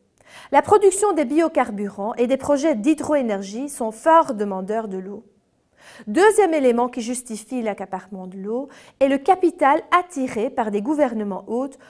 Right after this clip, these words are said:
pour des projets agraires, miniers ou d'hydroénergie.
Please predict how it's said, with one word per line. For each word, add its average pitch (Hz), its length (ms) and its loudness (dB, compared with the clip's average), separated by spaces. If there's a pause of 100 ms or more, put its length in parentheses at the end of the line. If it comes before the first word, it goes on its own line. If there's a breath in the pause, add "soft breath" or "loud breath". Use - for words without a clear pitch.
(100)
pour 247 140 -2
des 226 100 4
projets 233 460 -4
agraires, 220 800 -2
miniers 214 580 -2
ou 202 120 -10
d'hydroénergie. 190 760 -12